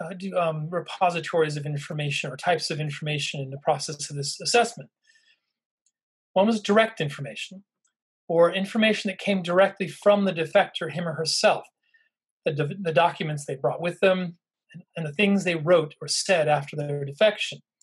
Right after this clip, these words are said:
One of the advantages of researching an older set of subjects, as I did with this particular s-, study,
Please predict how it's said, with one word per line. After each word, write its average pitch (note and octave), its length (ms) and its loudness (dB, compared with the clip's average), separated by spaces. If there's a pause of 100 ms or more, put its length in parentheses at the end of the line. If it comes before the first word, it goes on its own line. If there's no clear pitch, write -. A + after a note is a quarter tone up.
(880)
One G#3 140 2
of A#3+ 40 0
the B3 120 2
advantages G#3 720 2
of F#3 80 2
researching G3 560 0
an F3 100 -6
older F#3+ 260 6
set D#3+ 200 2
of D3+ 100 0
subjects, D3 640 0
as E3 120 0
I E3 80 2
did D#3+ 180 -2
with D#3+ 100 -4
this F3 140 0
particular D#3 480 -4
s-, - 160 -10 (140)
study, C3 440 -8